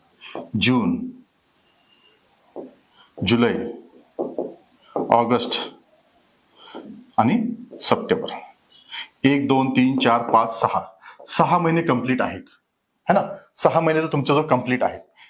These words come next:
या सहा महिन्यामध्ये काय करायचं आहे, एकूण जर बारा तास अभ्यास करत असाल तर चार तास तुम्ही ऑप्शनलला द्या आणि चार, जे काही, अं, सहा तास आहेत, है ना, याच्यामधले जे काही सहा तास आहेत ते प्रिलिमला द्या, है ना,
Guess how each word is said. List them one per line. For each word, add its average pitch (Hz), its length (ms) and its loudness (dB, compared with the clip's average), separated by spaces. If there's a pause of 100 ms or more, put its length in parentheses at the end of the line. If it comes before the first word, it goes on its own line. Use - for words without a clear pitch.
या 175 120 6
सहा 185 240 4
महिन्यामध्ये 151 680 0 (200)
काय 151 120 6
करायचं 135 320 0
आहे, 151 120 -2
एकूण 156 200 0
जर 160 120 2
बारा 123 280 4
तास 165 200 2
अभ्यास 147 320 0
करत 123 180 -4
असाल 107 180 -6
तर 107 100 -10
चार 131 300 2
तास 156 420 0
तुम्ही 143 160 -2
ऑप्शनलला 127 500 -2
द्या - 140 -10 (2250)
आणि 143 160 6
चार, 131 420 2
जे 127 160 2
काही, 147 220 4
अं, 113 480 4
सहा 131 300 4
तास 139 180 2
आहेत, 107 180 0 (680)
है 123 60 4
ना, 127 60 -2
याच्यामधले 123 500 0
जे 131 100 2
काही 143 160 0
सहा 113 160 4
तास 117 240 0
आहेत 92 100 -8 (1300)
ते 214 100 2
प्रिलिमला 123 380 2
द्या, 92 140 -4 (1500)
है 190 60 4
ना, - 220 -4